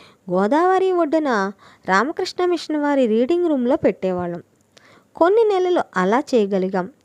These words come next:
అందుకోసం మా ఊళ్ళోని పిచ్చి పుల్లయ్య కొట్లో అర్ధణాకి, అణాకి, పాతవి పిల్లల పత్రికలు కొని తెచ్చి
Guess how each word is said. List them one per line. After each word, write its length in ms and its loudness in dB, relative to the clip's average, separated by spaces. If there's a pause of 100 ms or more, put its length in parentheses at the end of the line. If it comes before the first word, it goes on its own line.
(360)
అందుకోసం 840 0 (280)
మా 140 2
ఊళ్ళోని 680 0 (340)
పిచ్చి 240 -6
పుల్లయ్య 640 0 (300)
కొట్లో 640 0 (360)
అర్ధణాకి, 840 -2 (120)
అణాకి, 680 -4 (200)
పాతవి 680 0 (160)
పిల్లల 260 2
పత్రికలు 540 -2
కొని 240 -2
తెచ్చి 520 0